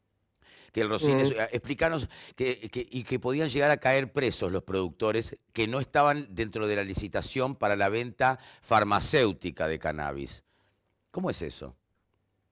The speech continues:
Speaker 2: Bueno, bueno, ahí, eh, te digo la verdad, no tengo tan claro lo que, lo que será. Mira, intentando, a ver, repasarte un poco con esas cosas que vos me decís. Eh, eso es una cosa que, por ejemplo, nos pasa a los clubes. Los clubes, por ejemplo, solamente podemos dispensar flores de cannabis.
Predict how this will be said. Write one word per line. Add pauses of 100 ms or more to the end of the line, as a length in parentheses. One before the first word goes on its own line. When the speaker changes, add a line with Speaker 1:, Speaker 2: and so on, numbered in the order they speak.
(340)
Speaker 2:
Bueno,
bueno,
ahí,
eh,
te
digo
la
verdad,
no
tengo
tan
claro
lo
que,
lo
que
será.
Mira,
intentando,
a
ver, (280)
repasarte
un
poco
con
esas
cosas
que
vos
me
decís. (580)
Eh,
eso
es
una
cosa
que,
por
ejemplo,
nos
pasa
a
los
clubes.
Los
clubes,
por
ejemplo,
solamente
podemos
dispensar
flores
de
cannabis.